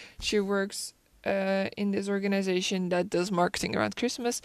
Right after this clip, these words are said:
And she has great marketing ideas. Now, I love marketing for its creativity. I think marketing, I had that,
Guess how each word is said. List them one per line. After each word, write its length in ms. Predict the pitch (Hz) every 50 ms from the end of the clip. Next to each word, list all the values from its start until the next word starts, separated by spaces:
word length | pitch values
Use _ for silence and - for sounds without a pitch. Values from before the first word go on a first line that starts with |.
| - - - - - - - _ _ -
And 400 | - 202 202 202 208 208 208 - -
she 260 | - - - 240 262
has 220 | 277 285 285 277 -
great 380 | - - 185 175 180 175 180 -
marketing 400 | 185 185 180 185 - - 175 -
ideas. 320 | - - - - - - -
Now, 120 | 190 190 -
I 160 | - 226 254
love 260 | 285 285 277 285 269 254
marketing 540 | 254 240 233 233 - 254 - 220 208 214 214 - - - - -
for 220 | - - - 202 185
its 120 | 190 -
creativity. 680 | - - 202 190 180 185 - 175 185 190 - - - - - -
I 160 | 196 202 233
think 400 | - - 240 220 220 233 - -
marketing, 640 | 165 175 185 196 208 - 226 214 - 208 208 202 -
I 100 | - 185
had 260 | 185 190 202 185 185 -
that, 200 | 190 190 185